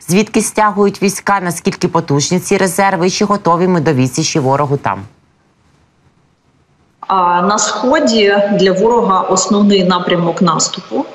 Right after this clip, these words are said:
Speaker 2: І дійсно, після того, як вони фактично провалилися, а, в Києві і на півночі, їм не вдалося реалізувати їхні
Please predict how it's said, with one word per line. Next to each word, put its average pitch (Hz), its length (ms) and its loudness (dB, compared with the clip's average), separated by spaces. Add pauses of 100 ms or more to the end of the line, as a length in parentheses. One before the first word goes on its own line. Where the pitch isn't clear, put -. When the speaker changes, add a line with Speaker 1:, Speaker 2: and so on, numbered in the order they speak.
(460)
Speaker 2:
І 180 240 2
дійсно, 220 640 0
після 196 240 0
того, 202 300 0
як 175 440 0
вони 170 680 0
фактично 170 640 -2 (120)
провалилися, 196 840 0 (640)
а, 151 280 0
в 151 160 -4
Києві 190 380 0
і 165 80 0
на 160 120 0
півночі, 240 600 0
їм 170 360 2
не 170 120 2
вдалося 165 520 -2
реалізувати 202 600 0
їхні 208 280 -4